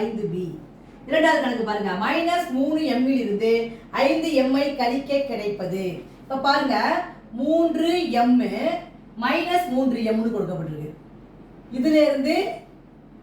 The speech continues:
பிளஸ் ஐந்து எம்ஐ கழிக்கணும் அப்படின்னு சொல்லி கொடுத்திருக்காங்க. இப்ப பாத்தீங்கன்னா, மைனஸ் into பிளஸ் மைனஸ் ஆயிடும். அப்ப என்ன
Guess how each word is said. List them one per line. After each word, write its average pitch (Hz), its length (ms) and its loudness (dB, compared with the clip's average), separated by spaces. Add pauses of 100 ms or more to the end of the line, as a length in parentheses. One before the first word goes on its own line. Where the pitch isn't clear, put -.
(120)
பிளஸ் 339 360 2 (240)
ஐந்து 294 260 0 (120)
எம்ஐ 247 280 4 (220)
கழிக்கணும் 233 580 0
அப்படின்னு 220 400 -2
சொல்லி 226 160 -4
கொடுத்திருக்காங்க. 196 640 -2 (500)
இப்ப 285 240 -6
பாத்தீங்கன்னா, 294 560 0 (500)
மைனஸ் 330 480 0
into 294 180 -2 (100)
பிளஸ் 285 220 -2 (140)
மைனஸ் 294 360 2
ஆயிடும். 202 280 -2 (320)
அப்ப 311 160 0 (260)
என்ன 330 160 2